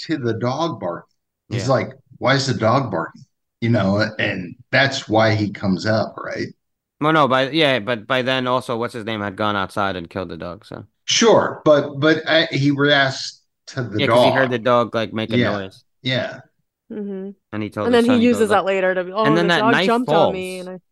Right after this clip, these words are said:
Speaker 2: on the boat, and I'm like, "That's gonna come into play later," and it does,
Speaker 3: And it,
Speaker 2: except
Speaker 3: it
Speaker 2: when she
Speaker 3: did.
Speaker 2: tries to use it, they just grab it from her and throw it in the water.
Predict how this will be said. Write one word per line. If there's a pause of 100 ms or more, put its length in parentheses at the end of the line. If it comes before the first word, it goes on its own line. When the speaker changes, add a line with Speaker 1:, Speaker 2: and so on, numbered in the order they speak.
(360)
Speaker 2:
on
the
boat,
and
I'm
like,
"That's
gonna
come
into
play
later,"
and
it
does,
Speaker 3:
And
it,
Speaker 2:
except
Speaker 3:
it
Speaker 2:
when
she
Speaker 3:
did.
Speaker 2:
tries
to
use
it,
they
just
grab
it
from
her
and
throw
it
in
the
water.